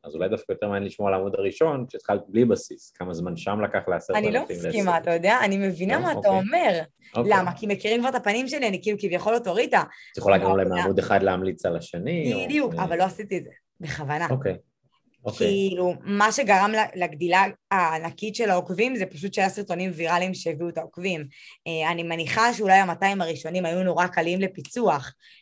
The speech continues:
Speaker 2: אה, ואולי באמת הפנים שלי היו מוכרות, ובוא נדבר שנייה על זה, כאילו, האם הפנים המוכרות שלי באפליקציה עוזרות לי?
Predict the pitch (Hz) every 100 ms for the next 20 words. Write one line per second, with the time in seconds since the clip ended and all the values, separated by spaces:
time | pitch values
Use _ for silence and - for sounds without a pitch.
0 | _ 170 156 156 175 190 196 196 202 175
1 | 170 185 220 170 175 208 196 156 214 202
2 | - 147 143 147 147 - - - 233 262
3 | 247 254 254 277 240 165 151 151 - -
4 | - - 135 _ _ _ - 165 214 208
5 | 190 202 214 175 143 170 160 214 214 180
6 | 185 185 165 160 160 185 185 190 160 139
7 | 165 214 233 330